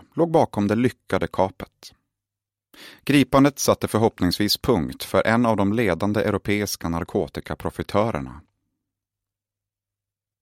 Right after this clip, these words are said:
Det skulle visa sig att Hovrat och hans liga hade förgreningar till ett annat brottssyndikat med Karl Pauksch som ledare.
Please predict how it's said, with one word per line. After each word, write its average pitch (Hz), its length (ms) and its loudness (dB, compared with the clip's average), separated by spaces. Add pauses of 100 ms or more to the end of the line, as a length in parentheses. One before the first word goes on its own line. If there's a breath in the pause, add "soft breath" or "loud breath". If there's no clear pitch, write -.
(1800)
Det 127 100 6
skulle 135 240 4
visa 95 280 0
sig 71 280 -8 (260)
att 107 160 2
Hovrat 135 520 0
och 101 100 -4
hans 85 280 -2
liga 71 540 -4
hade 107 220 0
förgreningar 80 600 -4
till 104 160 -2
ett - 200 -4
annat 156 400 0
brottssyndikat - 960 -8 (300 loud breath)
med 95 180 2
Karl 95 380 2 (100)
Pauksch - 720 -4
som 82 240 -4
ledare. 78 400 -4